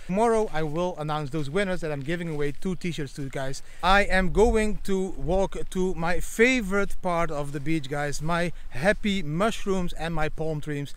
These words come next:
I don't know why I love this area so much. I think it's the energy that is beautiful, the views are beautiful. And why do I want to walk through this beautiful, magical part of the beach?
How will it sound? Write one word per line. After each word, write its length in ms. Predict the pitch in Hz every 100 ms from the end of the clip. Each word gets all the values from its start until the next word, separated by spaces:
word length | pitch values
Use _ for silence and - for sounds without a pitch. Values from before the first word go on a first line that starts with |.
| - - -
I 160 | 196 214
don't 280 | 220 226 196
know 160 | 233
why 340 | 214 156 190 214
I 160 | 185
love 300 | 156 170 170
this 200 | 170 156
area 320 | 160 160 156
so 160 | - 156
much. 260 | 147 143 - - - -
I 100 | 170
think 280 | - 240
it's 140 | 214 -
the 100 | - -
energy 420 | 196 208 175 185
that 160 | 170 165
is 140 | 151
beautiful, 540 | 139 170 151 156 151 - - -
the 220 | 160 156 - - 131
views 600 | 135 170 226 233 220 170
are 160 | 165
beautiful. 640 | 147 170 160 - 151 147 - - 185
And 200 | 156 156
why 260 | 180 190
do 160 | 180 180
I 100 | 180
want 300 | 160 175 165
to 100 | 175
walk 560 | 170 131 147 180 180 - -
through 200 | 185 170
this 120 | 151
beautiful, 480 | 127 202 196 196 175
magical 600 | 143 185 175 170 165 156
part 260 | 147 143
of 120 | 135 123
the 80 |
beach? 340 | 123 156 151